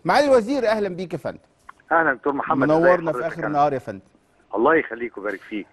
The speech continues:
Speaker 1: آه، يعني أنا كنت دايمًا ب-، ب-، ببقى حابب مع السادة المشاهدين إنه أنا بس ما نقدمش للناس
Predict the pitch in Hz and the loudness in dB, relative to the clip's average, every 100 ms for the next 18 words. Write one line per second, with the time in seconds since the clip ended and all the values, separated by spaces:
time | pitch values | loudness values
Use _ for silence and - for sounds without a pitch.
0 | - 175 180 202 214 254 302 403 - 370 | 0 4 4 4 0 0 0 -2 -2 -4
1 | 285 247 302 311 240 190 170 165 156 151 | -2 2 2 2 -2 -4 -10 -16 -18 -6
2 | 147 147 147 139 127 143 143 139 156 226 | -4 -4 -4 -6 -6 -4 -4 -2 0 0
3 | 262 196 233 247 - 226 220 226 185 - | 0 -4 -2 -2 -2 -4 -2 -2 -4 -8
4 | 147 147 143 175 170 - - - - 208 | -8 -6 0 0 0 -4 -20 -8 -2 0
5 | 214 277 339 269 285 - 214 190 180 165 | 2 4 4 4 0 -2 -4 -4 -2 -2
6 | 240 294 233 196 190 233 208 - | 0 0 0 0 2 0 -2 -12